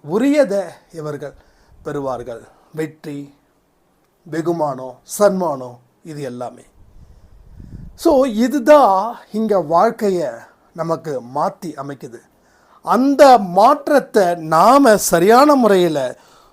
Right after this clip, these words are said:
உபயோகிச்சு, நாம நல்ல வாழ்க்கைய வாழ்வதற்கும் இங்க வழிகள் பிறக்குது.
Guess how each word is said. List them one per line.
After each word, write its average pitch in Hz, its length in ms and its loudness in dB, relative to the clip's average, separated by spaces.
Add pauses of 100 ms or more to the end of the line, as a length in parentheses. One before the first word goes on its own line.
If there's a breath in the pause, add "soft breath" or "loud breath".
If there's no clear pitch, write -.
(140 soft breath)
உபயோகிச்சு, 196 1000 2 (460 soft breath)
நாம 185 280 2
நல்ல 233 400 -2
வாழ்க்கைய 190 520 -4 (460 soft breath)
வாழ்வதற்கும் 233 960 0
இங்க 156 200 -12
வழிகள் 151 480 -8
பிறக்குது. 135 400 -16